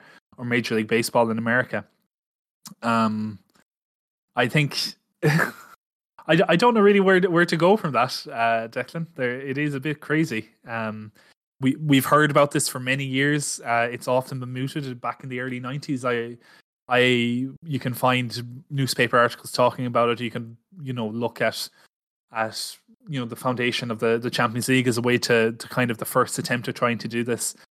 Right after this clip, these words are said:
in the early nineties, and then, you know, right throughout the nineties and two thousands with the success of the Premier League, the success of the, the power of clubs in, in that situation really grew to the, to the stage that certain clubs around Europe wanted to be in something breakaway that they could maximize their revenues from.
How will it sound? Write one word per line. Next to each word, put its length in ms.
in 120
the 100
early 220
nineties, 480
and 100
then, 340
you 120
know, 160
right 340
throughout 420
the 100
nineties 400
and 80
two 120
thousands 440
with 80
the 80
success 440
of 60
the 60
Premier 280
League, 400
the 60
success 360
of 60
the, 100
the 80
power 340
of 160
clubs 380
in, 100
in 200
that 200
situation 580
really 360
grew 420
to 180
the, 180
to 120
the 80
stage 360
that 200
certain 340
clubs 320
around 240
Europe 220
wanted 300
to 100
be 200
in 100
something 280
breakaway 360
that 160
they 80
could 180
maximize 600
their 100
revenues 400
from. 320